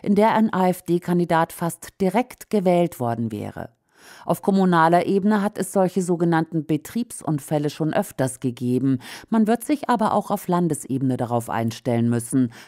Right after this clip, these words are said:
dass es gar keine Betriebsunfälle mehr sind, sondern Normalität.“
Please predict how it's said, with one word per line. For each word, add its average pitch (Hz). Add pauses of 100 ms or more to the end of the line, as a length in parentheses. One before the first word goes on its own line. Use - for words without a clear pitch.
dass 165
es -
gar 143
keine 143
Betriebsunfälle 131
mehr 110
sind, 190 (240)
sondern 123
Normalität.“ 113